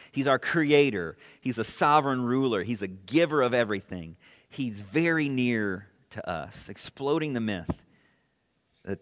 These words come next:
of that small view of God. So for us as believers, let's ever be so diligent to study who God is, to pore over the scriptures, to revel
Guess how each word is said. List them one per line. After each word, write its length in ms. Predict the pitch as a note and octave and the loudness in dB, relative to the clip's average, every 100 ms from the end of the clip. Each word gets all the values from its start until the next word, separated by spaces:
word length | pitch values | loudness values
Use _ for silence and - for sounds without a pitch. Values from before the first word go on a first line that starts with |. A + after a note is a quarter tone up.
| _ - | _ -12
of 160 | G2+ F#2 | -8 -6
that 180 | E2+ - | -6 -8
small 500 | - A#2+ A#2+ A#2+ G#2 | -10 -4 0 0 -2
view 460 | G2+ G2 D#2 D2 - _ _ _ - | -6 -8 -8 -14 -20 _ _ _ -18
of 160 | F2 D#2+ | -16 -14
God. 320 | D#2 D#2+ D#2+ F2 _ _ _ _ _ _ _ _ _ _ _ _ _ _ - | -14 -14 -18 _ _ _ _ _ _ _ _ _ _ _ _ _ _ _ -10
So 140 | C#3 | -6
for 160 | B2+ C#3+ | 2 2
us 160 | D3 | 2
as 60 | B2+ | -2
believers, 520 | B2 B2 D3+ A2+ F#2+ | -2 0 2 0 -2
let's 180 | C#3+ - | -4 -2
ever 260 | C3+ D#3 D3+ | -2 0 0
be 200 | B2 C#3 | 0 -2
so 360 | - E3 F3+ E3+ | 0 2 2 2
diligent 540 | E3+ G3 C3 A2 A2 - - _ _ - | 2 2 0 -4 -8 -12 -20 _ _ -2
to 140 | D3+ | -2
study 480 | - - F#3+ F#3+ D#3+ | -2 0 2 4 2
who 220 | C#3 F3+ | 2 2
God 280 | E3+ D#3+ D#3 | 4 4 4
is, 460 | D#3+ A2 D#2+ - - - - | 2 -2 -4 -12 -18 -20 -2
to 100 | C#3 | -2
pore 400 | - - F#3+ F#3 | -2 2 6 6
over 200 | F#3 D#3+ | 4 2
the 80 | B2+ | -2
scriptures, 580 | - D#3 D#3 A#2 G2+ | -2 -4 -4 -4 -6
to 160 | - C3 | -4 -4
revel 600 | B2 C#3 F#3+ C#3+ G2+ F2 | 0 2 2 2 0 -2